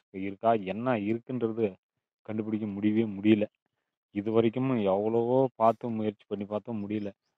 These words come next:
அதனால தான் இன்னைக்கு வந்து ஃபெயிலியரே, அதிகமான ஃபெயிலியர் வர்றதுக்கே காரணம் அதுதான். நிறைய பேருக்கு தெரியறதில்ல.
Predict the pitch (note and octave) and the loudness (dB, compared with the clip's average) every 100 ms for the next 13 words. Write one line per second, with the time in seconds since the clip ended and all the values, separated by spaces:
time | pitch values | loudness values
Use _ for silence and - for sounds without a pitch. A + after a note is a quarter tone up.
0 | _ F#2+ G#2 G#2+ G#2 A#2 A2 G2+ G2 F#2+ | _ -12 -6 -6 -4 -4 -2 -4 -8 -8
1 | G#2 G#2+ G2+ G#2 G#2+ G#2+ G#2+ F2+ G2+ G#2 | -8 -6 2 4 4 4 4 2 -2 -6
2 | G#2 G#2+ A2 - G2 G2+ G2+ G2 F#2 _ | -4 -6 -6 -4 -2 -2 -2 -4 -8 _
3 | G#2+ G2 G2 G2+ G#2+ F#2 F#2+ A2+ A2+ _ | -12 -4 -2 -2 -2 -10 -6 -8 -8 _
4 | _ _ _ E2+ G2+ A#2+ B2 C#3+ D3+ D#3+ | _ _ _ -8 4 4 8 6 6 0
5 | - C3 B2+ A#2+ A#2 | 2 6 6 4 0